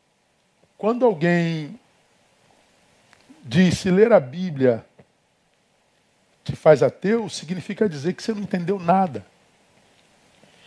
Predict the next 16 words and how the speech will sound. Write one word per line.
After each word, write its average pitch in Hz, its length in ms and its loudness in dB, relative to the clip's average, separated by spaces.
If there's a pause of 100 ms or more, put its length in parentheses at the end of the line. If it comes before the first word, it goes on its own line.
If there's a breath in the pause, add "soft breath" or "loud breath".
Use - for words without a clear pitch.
(880 soft breath)
A 151 80 4
sua 170 220 4
fala 175 320 6
entra 156 200 0
como 156 220 -12
lacração, 143 800 0 (680)
e 160 100 0
a 165 60 4
sua 180 200 -2
lacração 175 720 0 (1200 soft breath)
é 175 80 8
uma 196 200 4
declaração 208 1000 2
de 165 100 -14
ignorância 202 880 0
bíblica, 160 560 -12